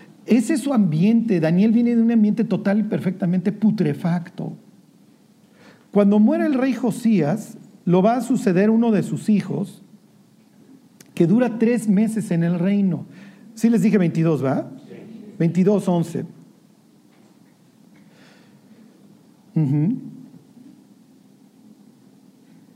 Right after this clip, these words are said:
Speaker 1: Bueno, entonces dice, veintidós once, "Porque así ha dicho Jehová acerca de Salum". Este es uno de los nombres del, del siguiente hijo de Josías, que gobern-, el, el que gobernó inmediatamente a su caída.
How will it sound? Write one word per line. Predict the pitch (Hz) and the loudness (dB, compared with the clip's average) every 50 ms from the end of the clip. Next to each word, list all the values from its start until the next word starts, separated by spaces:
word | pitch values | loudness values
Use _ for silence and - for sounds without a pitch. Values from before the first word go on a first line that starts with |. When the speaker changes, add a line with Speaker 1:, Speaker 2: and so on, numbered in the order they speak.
| - _ _ - - - - - | -20 _ _ -20 -20 -20 -12 -4
Speaker 1:
Bueno, | - 160 175 180 165 147 127 123 - - - - - - - _ - _ _ _ _ _ _ _ _ _ - | -2 0 2 2 0 0 -2 -4 -8 -12 -16 -20 -20 -20 -20 _ -20 _ _ _ _ _ _ _ _ _ -6
entonces | 285 185 269 254 220 220 180 | -4 -2 -2 0 0 0 0
dice, | 220 233 - 226 208 | 0 0 0 0 0
veintidós | 175 - 175 180 196 - 214 202 240 226 233 | -2 0 0 0 0 0 0 0 0 0 0
once, | 214 190 156 - 160 - - - - - - | -2 -2 -2 -2 -6 -8 -8 -12 -20 -10 -4
"Porque | - 185 175 160 226 | -2 -2 0 0 0
así | 196 170 - 254 | 0 0 0 0
ha | 240 | 0
dicho | 226 233 - - 226 | 0 0 0 -2 -2
Jehová | 220 - 196 170 170 180 | -2 0 -2 0 0 0
acerca | 185 180 - 185 170 170 180 160 | -2 0 0 -2 0 0 -2 -2
de | 190 185 | -2 -2
Salum". | - - 175 165 165 180 190 190 190 180 - - - - - - | -2 0 0 2 2 2 2 2 2 0 -2 -6 -18 -18 -12 -6
Este | 254 220 - | -6 -2 -2
es | 311 - | -2 -2
uno | 320 339 339 320 | -2 -2 -2 -2
de | 311 | 0
los | 254 226 202 165 | 0 2 2 2
nombres | 190 214 220 202 185 180 208 214 180 | 2 2 4 2 2 2 2 2 2
del, | 185 170 143 151 - | 0 0 -2 -2 -2
del | 175 165 151 143 139 | 0 0 0 -2 -4
siguiente | - - 165 156 190 196 196 190 175 | -4 -2 0 0 0 0 0 0 -2
hijo | 165 170 208 196 | 0 0 0 0
de | 170 | 0
Josías, | 180 - 156 - 165 143 156 | 0 -2 -2 -2 -2 -4 -4
que | - - 151 139 | -4 -6 -4 -2
gobern-, | 143 135 151 147 165 196 214 | -2 0 0 0 0 0 0
el, | 196 170 180 | -2 -2 -2
el | 254 233 170 | -2 -2 0
que | - 214 185 | 0 0 2
gobernó | 196 208 208 214 233 262 | 2 2 2 2 2 2
inmediatamente | 269 262 262 262 262 226 - 233 208 185 180 165 - 185 | 2 2 2 2 2 2 2 2 2 2 2 0 0 -2
a | 170 | -2
su | - 208 - | -2 -2 -2
caída. | - - 190 196 196 196 175 156 120 | 0 0 2 2 2 2 0 0 -2